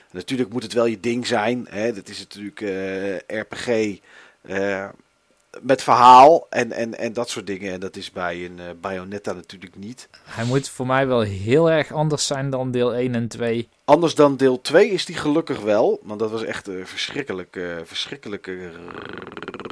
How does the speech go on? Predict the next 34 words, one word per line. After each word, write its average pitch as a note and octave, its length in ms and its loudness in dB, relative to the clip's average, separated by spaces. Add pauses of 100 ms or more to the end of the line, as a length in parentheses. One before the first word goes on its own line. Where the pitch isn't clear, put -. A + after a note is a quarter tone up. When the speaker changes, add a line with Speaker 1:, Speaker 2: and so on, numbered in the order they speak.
(140)
Speaker 1:
rotgame. C3 520 -4 (760)
Maar, A2 560 4 (120)
eh, F#2 300 -12
ja, G#2 140 -4
anders C3 340 -2
dan C#3+ 180 6
deel C3+ 260 6
één. C#3+ 460 6
Ja, F#2 400 0
go-, - 280 -12
heel G#2 400 -2
erg C#3+ 240 0
anders B2+ 300 -2
misschien A2+ 380 -8
niet. A2 220 -10
Maar, G2 180 -6 (320)
eh, - 80 -10
weet B2 120 -8
je, - 100 -8
het - 140 -10
verhaal G#2+ 760 2
is - 180 -8
gewoon F#2+ 520 -10
geweldig. F#2+ 680 -10
De G2 100 -14
hele A2+ 320 -6 (160)
wereld A#2+ 680 -4
die G#2 120 -14
ze G#2 120 -14
op A#2 160 -16
hebben F#2+ 240 -10
gebouwd F#2+ 540 -6
is - 120 -14
geweldig. F#2 460 -8